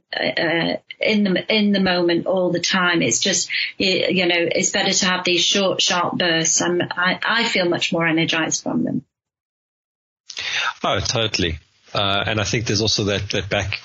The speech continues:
Speaker 2: back thought about what are my kids doing or what's happening downstairs in the house that I need to, you know, so, so having the breaks also, also
Speaker 1: Yeah.
Speaker 2: helps.
Speaker 1: <laughs> Yeah.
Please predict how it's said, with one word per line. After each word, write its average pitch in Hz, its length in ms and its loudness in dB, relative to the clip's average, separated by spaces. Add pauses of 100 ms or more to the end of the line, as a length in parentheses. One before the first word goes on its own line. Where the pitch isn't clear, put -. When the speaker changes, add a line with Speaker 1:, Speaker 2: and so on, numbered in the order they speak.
(140)
Speaker 2:
back 113 180 -2
thought 107 280 0
about 95 160 0
what 104 140 0
are 98 40 0
my 98 120 0
kids 101 280 -2
doing 92 400 2
or 87 360 0 (500)
what's 110 180 0
happening 104 320 0
downstairs 95 500 2
in 92 80 2
the 87 80 2
house 92 300 0
that - 100 0
I 87 60 0
need 90 220 0
to, 98 140 0
you 107 120 0
know, 95 140 0
so, - 360 -4
so 92 180 0
having 107 340 2
the 95 160 -4
breaks 95 720 0
also, 107 340 2 (480)
also 107 240 0
Speaker 1:
Yeah. 87 40 2
Speaker 2:
helps. 87 460 0 (160)
Speaker 1:
<laughs> 330 140 0 (640)
Yeah. - 120 -8